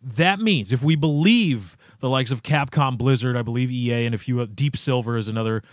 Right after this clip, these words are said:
another gaming company that, that has come out and said, "No, we aren't making these claims. Uh, we aren't going to YouTube and saying, 'Use your Content I D system to flag this stuff all the way down the line.'"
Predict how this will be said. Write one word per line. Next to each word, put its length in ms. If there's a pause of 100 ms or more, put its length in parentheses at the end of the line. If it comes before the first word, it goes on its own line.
(140)
another 220
gaming 260
company 320
that, 240
that 160
has 160
come 160
out 80
and 100
said, 220
"No, 220
we 160
aren't 200
making 360
these 160
claims. 440 (380)
Uh, 160
we 100
aren't 160
going 260
to 100
YouTube 320
and 100
saying, 400
'Use 220
your 80
Content 340
I 60
D 160
system 320
to 80
flag 300
this 120
stuff 400
all 200
the 100
way 180
down 220
the 40
line.'" 320